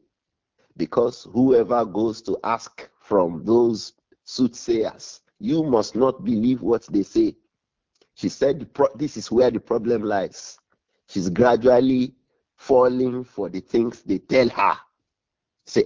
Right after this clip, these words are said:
"Ignore it. Don't be listening to it again, because it will spoil your mind." And it will spoil your peace of mind. Stand up and go away when it comes. You have a right to do that one. وَإِنْ جَاهَدَاكَ عَلَىٰ أَنْ تُشْرِكَ بِي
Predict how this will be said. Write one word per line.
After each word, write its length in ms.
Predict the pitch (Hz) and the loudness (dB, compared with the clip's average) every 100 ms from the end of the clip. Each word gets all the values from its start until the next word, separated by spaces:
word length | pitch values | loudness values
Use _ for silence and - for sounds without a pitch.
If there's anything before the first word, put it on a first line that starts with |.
| - | 0
"Ignore 380 | 110 98 107 127 | 0 2 4 4
it. 140 | 117 - | 0 -2
Don't 180 | 135 147 | -2 0
be 100 | 110 | 0
listening 460 | 110 127 - 135 | -2 -4 -4 -4
to 120 | 131 107 | -2 -2
it 200 | 120 113 | 0 -2
again, 500 | 98 131 131 90 - _ _ _ _ _ _ _ _ _ _ _ | 0 2 0 -2 -12 _ _ _ _ _ _ _ _ _ _ _
because 320 | - - 123 | -4 -2 -2
it 140 | 104 - | -6 -8
will 80 | 98 | -10
spoil 420 | - - 131 127 | -4 0 2 2
your 160 | 107 90 | -2 -8
mind." 480 | 87 101 82 - _ _ _ _ _ _ _ _ _ - | -10 -10 -12 -16 _ _ _ _ _ _ _ _ _ -8
And 140 | 85 | -2
it 180 | 87 - | -2 0
will 80 | - | 0
spoil 400 | - - 123 120 | -2 2 4 6
your 180 | 107 95 | 4 2
peace 340 | - 151 - | -2 -4 0
of 180 | 117 - | -2 -2
mind. 400 | 85 85 80 - _ _ _ _ _ - | -8 -6 -8 -12 _ _ _ _ _ -12
Stand 360 | - 143 151 | -2 0 2
up 160 | 127 - | 2 2
and 200 | 101 92 | -2 2
go 140 | 110 | 4
away 260 | 120 101 104 | 6 4 0
when 200 | 101 104 | 0 -4
it 140 | 95 | -6
comes. 420 | - 107 80 - - | -4 -4 -6 -12 -8
You 100 | 85 | 0
have 180 | 101 113 | 0 0
a 100 | 101 | 0
right 260 | 104 101 | -2 -4
to 100 | - | -10
do 140 | 82 98 | -10 -8
that 260 | 92 87 | -8 -8
one. 200 | 82 85 - _ _ _ _ _ _ - | -8 -10 -12 _ _ _ _ _ _ 0
وَإِنْ 400 | 87 101 117 104 | 2 4 4 4
جَاهَدَاكَ 640 | 113 120 120 104 107 101 | 4 2 0 -2 -2 -2
عَلَىٰ 480 | - 90 95 101 98 | -4 -4 -2 0 0
أَنْ 160 | 110 101 | -4 -6
تُشْرِكَ 560 | 131 - 117 104 101 92 | -6 -4 -4 -2 -2 -2
بِي 240 | 110 110 | -2 -4